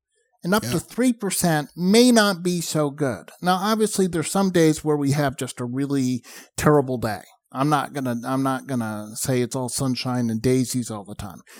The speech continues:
Speaker 1: But in general, most of us, our, our day is going along pretty, is going along really well. And yet we somehow focus on that up to three percent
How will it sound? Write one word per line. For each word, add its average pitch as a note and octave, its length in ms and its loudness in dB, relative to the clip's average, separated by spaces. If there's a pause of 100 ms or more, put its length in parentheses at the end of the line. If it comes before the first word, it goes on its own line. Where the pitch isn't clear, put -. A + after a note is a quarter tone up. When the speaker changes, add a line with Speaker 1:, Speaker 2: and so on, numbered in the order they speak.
(280)
Speaker 1:
But G#3+ 200 2
in A3 140 6
general, F3+ 720 4 (680)
most D4 400 6
of A#3+ 100 8
us, G3 300 2
our, F3+ 180 4
our F#3 140 4
day G3+ 260 8
is F#3+ 140 4
going F3+ 360 2
along E3 440 2
pretty, E3 260 2 (1300)
is E3 180 -2
going G#3 240 2
along F#3 300 4
really D#3+ 240 4
well. B2 440 -2 (1120)
And E3+ 240 4
yet F#3+ 540 4
we F3+ 180 0
somehow G3 760 2
focus E3+ 880 2 (760)
on E3 200 4
that D#3+ 240 2 (240)
up F#3+ 200 -2
to E3+ 80 -2
three G#3 320 0
percent E3 580 -2